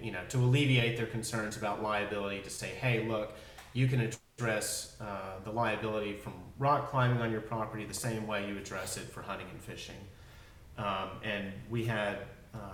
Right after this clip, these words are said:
we had a lot of support for the bill. It was a bipartisan bill. We had a Democratic House sponsor, a Republican Senate sponsor.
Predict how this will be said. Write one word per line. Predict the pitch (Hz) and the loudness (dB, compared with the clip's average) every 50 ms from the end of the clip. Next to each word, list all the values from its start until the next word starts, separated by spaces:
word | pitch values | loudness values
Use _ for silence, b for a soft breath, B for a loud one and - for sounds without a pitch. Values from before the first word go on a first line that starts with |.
| 92 - | -8 -2
we | 107 127 | 2 4
had | 127 - 156 | 4 6 6
a | 143 | 6
lot | 131 131 135 143 | 8 8 8 8
of | 143 131 | 6 4
support | - 139 127 - 151 180 202 - - | 2 0 0 0 2 2 2 0 -2
for | 117 | -4
the | 104 98 | -4 -4
bill. | 90 107 104 101 98 101 | -4 -4 -2 -2 -2 -2
It | 95 | -4
was | 85 - - | -6 -6 -6
a | 95 92 90 90 - - - | -6 -8 -8 -8 -10 -8 -2
bipartisan | - 101 110 117 - 117 113 110 110 - - 110 98 - | 0 0 0 0 0 0 0 0 0 0 -2 -2 -4 -4
bill. | 104 101 107 120 127 | -2 0 0 0 0
We | 107 101 | 0 -2
had | 107 98 98 | -2 -2 -2
a | 98 95 92 95 B B B B B B - | -4 -4 -6 -8 B B B B B B -4
Democratic | - 113 113 113 - 117 107 107 104 104 - | -2 0 0 0 0 0 0 0 0 -2 -2
House | - 117 113 117 123 - - | 0 2 2 2 2 0 0
sponsor, | - 131 123 123 123 - - 131 131 131 135 135 - - - | 2 2 2 2 2 2 4 4 6 6 4 2 -2 -4 -6
a | 107 95 95 90 92 | -8 -8 -8 -8 -8
Republican | 92 - 113 107 104 107 - 107 98 | -4 0 0 0 0 0 -2 -4 -4
Senate | - - 120 123 127 127 123 | -2 0 2 2 2 2 2
sponsor. | - - 127 120 123 123 - 135 131 127 123 123 127 | 0 2 2 2 2 2 2 2 4 4 6 6 4